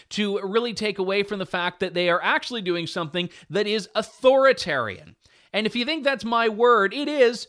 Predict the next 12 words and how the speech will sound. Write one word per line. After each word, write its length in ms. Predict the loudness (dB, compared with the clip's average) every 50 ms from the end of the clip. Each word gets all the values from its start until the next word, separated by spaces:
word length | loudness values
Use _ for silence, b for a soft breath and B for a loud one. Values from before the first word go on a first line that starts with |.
| _ _ 2
but 140 | 4 4 4
it's 160 | 4 2 2
also 300 | 2 2 0 -2 -2 -4
a 80 | -4
word 360 | -2 0 2 2 4 2 2 0
that's 160 | -4 -6 -6
been 180 | -6 -10 -10
said 360 | -8 -4 -2 0 0 0 0 0
by 160 | 0 0 0
people 360 | -2 -6 -8 -8 -4 -4 -4
that 140 | -4 -4 -6
know 380 | -6 -2 0 4 4 4 2